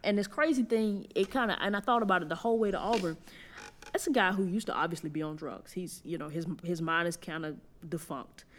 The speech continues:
But apparently before he was on drugs, uh, he was a s-, really successful businessman. He stopped me after church,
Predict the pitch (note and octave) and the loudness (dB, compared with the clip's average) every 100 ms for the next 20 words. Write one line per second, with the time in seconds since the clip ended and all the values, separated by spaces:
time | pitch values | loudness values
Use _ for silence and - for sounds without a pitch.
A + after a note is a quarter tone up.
0 | - - G3+ F#3+ - A4 C5 G#3 F3 C4+ | -20 -2 2 4 2 -2 0 -2 0 4
1 | B3 A3 F3+ F#3+ G#3+ D#3+ C3+ - - - | 4 2 0 0 -2 -4 -6 -8 -16 -12
2 | - D3+ D#3+ A#3+ F#3 D#3 D3+ - - - | -6 -6 -2 0 0 -2 -6 -8 -12 -20
3 | - F#3+ E3+ G#3 C#4 A3+ F#3 G3 F#3+ E3 | -14 -8 2 4 4 2 -2 -2 -2 -2
4 | E3 D#3+ - - D3+ D3+ - - - - | -2 -4 -8 -8 -10 -12 -16 -20 -20 0
5 | F#4+ - C#4+ A3 G#3+ G3+ F#3 - D3+ - | 0 2 0 0 0 -2 -4 -8 -8 -8
6 | - | -16